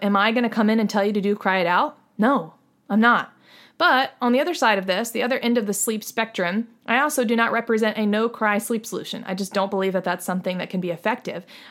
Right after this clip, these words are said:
I am here to help your baby and your child learn how to sleep and get the fastest connection to sleep with the least amount of crying. So is your baby going to protest? Oh yeah, they are definitely going to protest because who likes change?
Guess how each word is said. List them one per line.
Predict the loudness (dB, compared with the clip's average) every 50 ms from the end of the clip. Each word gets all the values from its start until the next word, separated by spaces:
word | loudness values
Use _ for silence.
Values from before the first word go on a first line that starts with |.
| -12 _
I | -2 0 0 2
am | 2 2 2
here | 2 2 2 2 0
to | 0 -2
help | 0 0 0 0 -2
your | -2 -2 -2
baby | 0 0 -2 -2 -2 -4 -6 -4
and | -4 -4 -2
your | -2 -2
child | -2 -2 0 0 2 2 0 0 0 0
learn | -2 -2 -2 -2
how | -2 0 0 0
to | 0 -2 -4 -6
sleep | -4 -4 -6 -4 -4 -2 -4 -4 -6 -8 -14 _ -20 -20 -12 -6
and | -4 -2 -2
get | 0 -2
the | -2 -4
fastest | -6 -4 -2 0 0 0 0 -2 -4 -6 -6 -6 -4
connection | -2 -2 0 0 0 -2 -2 0 0
to | 0 -2
sleep | -4 -4 -2 -2 -2 -4 -6 -12 -20 -20 _ _ -6
with | -2 -2 -2 0 0
the | -2 -2
least | 0 0 -2 -2 -2 -4
amount | -4 -4 -4 -6
of | -8 -8
crying. | -6 -6 -6 -6 -6 -10 -12 -14 -14 -16 -20 -20 _
So | -4 0 2 2 2 2 2 0
is | 0 2 0
your | 0 0
baby | 0 0 0 0 0 -2 -2
going | 0 0 0 0 0 0
to | -2 -2
protest? | 0 0 0 0 2 0 0 0 0 -2 -8 -14 -18 _ _ _ _ _ 0 2
Oh | 2 2
yeah, | 2 0 -4 -10 _ _ _ _ _ -4
they | 0 0 2 2
are | 2
definitely | 0 0 0 0 0 0 0 -2 -2 -2 -4
going | -2 -2 -2 -2 -2 -4
to | -4
protest | -2 -2 -2 -2 -2 -6 -10 -12 -10 -10
because | -6 -2 0 0 0 -2 -2
who | -2 0 0 2
likes | 2 0 -2 -2 -4 -8
change? | -6 -2 0 0 0 0 -2 -4 -6 -12 -12 -14